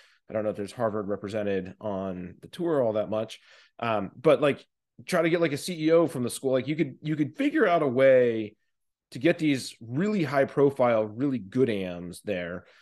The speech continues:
Obviously, this event thrives because the C E Os write a lot of checks that go to the charities and the donations and all, you know, this thing fosters. Um, and you could figure out a way to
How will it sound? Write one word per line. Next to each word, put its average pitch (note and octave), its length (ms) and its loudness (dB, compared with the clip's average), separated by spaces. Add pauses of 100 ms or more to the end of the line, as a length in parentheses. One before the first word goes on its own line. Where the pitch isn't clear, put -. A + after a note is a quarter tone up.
(460)
Obviously, D#3 420 2
this C3+ 180 0
event A#2+ 360 0 (120)
thrives A2+ 540 -2
because G2+ 840 -2 (300)
the G2+ 100 -12
C A#2+ 300 -4
E A#2 60 0
Os G#2+ 280 -2
write G2+ 300 -4
a F#2 80 -8
lot F#2 460 -4
of G2+ 80 -2
checks - 420 -6
that F#2 140 -14
go G2+ 120 -4
to G2 60 -10
the F#2 80 -12
charities G2+ 600 -4
and F#2 100 -8
the F2+ 40 -6
donations F#2 540 -8
and F#2+ 80 -12
all, F#2 320 -8 (260)
you F#2+ 100 -10
know, F2+ 60 -8
this F#2 160 -12
thing G2 260 -10 (340)
fosters. F#2 600 -8 (540)
Um, F2+ 540 -6 (220)
and A#2 380 0 (340)
you C3+ 160 -4
could D3+ 200 -2
figure G#3 280 2
out F3+ 80 6
a E3+ 40 6
way C#3+ 300 2
to A#2+ 180 -4